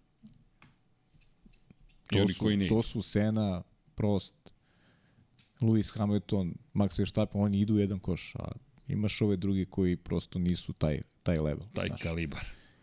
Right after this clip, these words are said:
Speaker 2: Jer ti kad pričaš o Senni i Prostu i u tom vremenu, a,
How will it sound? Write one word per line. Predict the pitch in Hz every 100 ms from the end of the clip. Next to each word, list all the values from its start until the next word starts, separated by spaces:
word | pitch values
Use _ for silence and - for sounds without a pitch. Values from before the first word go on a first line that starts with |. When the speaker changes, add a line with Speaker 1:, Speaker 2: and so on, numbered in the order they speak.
| _
Speaker 2:
Jer | -
ti | - -
kad | 113 123
pričaš | - 127 123 110
o | 110
Senni | - 123 127
i | 113
Prostu | 113 123 -
i | 104
u |
tom | - 120 104
vremenu, | 107 123 123 117 104 - _ _ _ _ _
a, | - 62 78